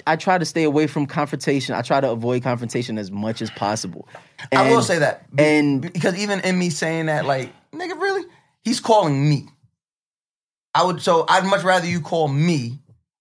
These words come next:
Speaker 2: and vent to me
Speaker 1: About
Speaker 2: than say
Speaker 1: something
Speaker 2: the dumb shit you're about to say.
Speaker 1: about anything else.
Speaker 2: Yeah.
Speaker 1: So I, I, I try to avoid confrontation at all costs.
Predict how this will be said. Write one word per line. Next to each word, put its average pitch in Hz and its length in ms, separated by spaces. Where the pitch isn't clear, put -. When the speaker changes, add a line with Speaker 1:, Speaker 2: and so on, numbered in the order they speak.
Speaker 2:
and 143 140
vent 160 340
to 202 180
me 156 480
Speaker 1:
About 147 200
Speaker 2:
than 147 60
say 175 280
Speaker 1:
something 147 140
Speaker 2:
the 135 60
dumb 175 240
shit 170 220
you're 165 140
about 151 300
to 135 80
say. 127 420
Speaker 1:
about 196 240
anything 226 340
else. 214 200
Speaker 2:
Yeah. 170 200
Speaker 1:
So 98 320
I, 170 140
I, 180 240
I 180 40
try 202 200
to 175 120
avoid 143 380
confrontation 123 640
at 110 160
all 117 340
costs. 107 420